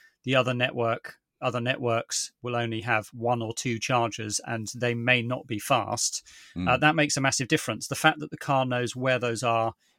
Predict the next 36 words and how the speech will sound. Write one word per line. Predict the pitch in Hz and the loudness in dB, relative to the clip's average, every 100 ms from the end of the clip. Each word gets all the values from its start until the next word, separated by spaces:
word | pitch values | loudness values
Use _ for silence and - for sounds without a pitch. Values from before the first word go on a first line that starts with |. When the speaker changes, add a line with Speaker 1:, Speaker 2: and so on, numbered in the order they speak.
| _ | _
Speaker 1:
and | 120 | -8
can | 127 | -8
precondition | - 147 120 127 120 - | -2 -2 0 -4 -4 -4
the | 120 | -6
battery | 110 120 - 123 | 0 0 0 -6
before | 107 - - 147 135 | -6 -10 -4 -2 -2
you | 113 117 | -4 -4
get | 123 123 - | -4 -4 -2
there, | 117 113 113 - _ _ _ _ | 0 0 -2 -10 _ _ _ _
all | 151 170 165 | 4 4 4
of | |
these | 156 151 143 | 4 4 4
little | 151 151 135 | 0 -2 -4
points, | - 135 120 123 | -2 -2 0 -2
the | - | 0
fact | 185 185 | 2 0
that | 165 | -2
you | 156 | 0
plug | 156 139 | 2 2
it | 139 | 0
in | 135 127 127 - | -2 -2 -4 -2
and | 131 127 123 110 - | -2 0 -2 -4 -6
you | 147 | -6
don't | 123 147 | -2 0
have | 143 | 0
to | - | -4
press | - 143 - | -2 -2 0
any | 127 | -2
buttons | 113 131 135 120 | -2 -2 -2 -4
or | 123 | -2
authenticate, | 117 - 127 117 120 123 117 | -4 -2 -4 -4 -4 -4 -4
you | - 117 | -6 -8
just | - | -8
plug | - 143 | -4 -4
it | - | -2
in | 120 113 | -4 -4